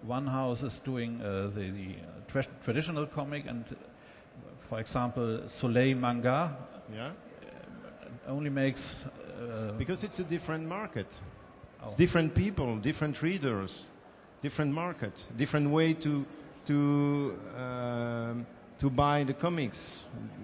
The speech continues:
Speaker 2: Um, and so it's not the same way to publish the comics as well.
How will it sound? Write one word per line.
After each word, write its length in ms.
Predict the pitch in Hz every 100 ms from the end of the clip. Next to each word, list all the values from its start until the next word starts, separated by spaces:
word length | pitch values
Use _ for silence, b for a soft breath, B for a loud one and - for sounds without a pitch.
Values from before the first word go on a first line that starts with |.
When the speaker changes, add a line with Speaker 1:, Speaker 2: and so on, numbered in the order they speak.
| 98 107
Speaker 2:
Um, 580 | 120 117 117 113 113 110 B B B -
and 180 | 127 123
so 280 | - 151 147
it's 240 | 139 -
not 160 | 160 147
the 60 |
same 300 | 143 156 151 151
way 260 | 156 156
to 180 | 156 147
publish 540 | 135 - 151 160 - -
the 120 | 113
comics 480 | 117 107 104 - 107
as 160 | 92
well. 300 | 104 104 87